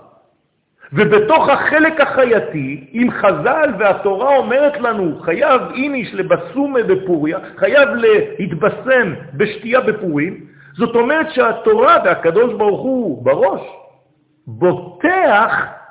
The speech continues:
בחלק הגופני שלנו,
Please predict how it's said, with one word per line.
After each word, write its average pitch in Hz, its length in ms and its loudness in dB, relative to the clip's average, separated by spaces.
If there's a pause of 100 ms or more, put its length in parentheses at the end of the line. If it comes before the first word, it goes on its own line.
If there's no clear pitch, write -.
(680)
בחלק 175 640 0
הגופני 147 680 -2
שלנו, 160 640 -2